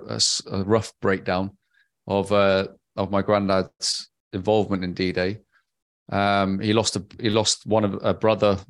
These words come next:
on the beaches, and, um, and three months after landing of non-stop fighting, um, his unit were told that they were gonna get R and R,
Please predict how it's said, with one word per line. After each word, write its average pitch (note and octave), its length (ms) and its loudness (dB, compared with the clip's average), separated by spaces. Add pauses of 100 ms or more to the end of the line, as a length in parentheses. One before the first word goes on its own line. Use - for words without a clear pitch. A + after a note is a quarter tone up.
(120)
on G2+ 100 -2
the F#2+ 60 0
beaches, - 880 -4 (840)
and, G2+ 300 0
um, G2+ 400 2 (240)
and G2 160 -2
three A#2 240 2
months G#2 300 0
after G2+ 720 2 (100)
landing G#2 680 0 (300)
of F2 100 -6
non-stop G#2 480 0
fighting, G2+ 560 -2 (580)
um, G2+ 380 2
his G#2 260 2
unit A2 340 2
were G2+ 100 -4
told G#2+ 340 4
that G2+ 100 -4
they G2+ 100 2
were G2+ 60 2
gonna G2+ 160 0
get G2+ 120 0
R G#2 200 2
and G#2+ 80 0
R, G#2 260 0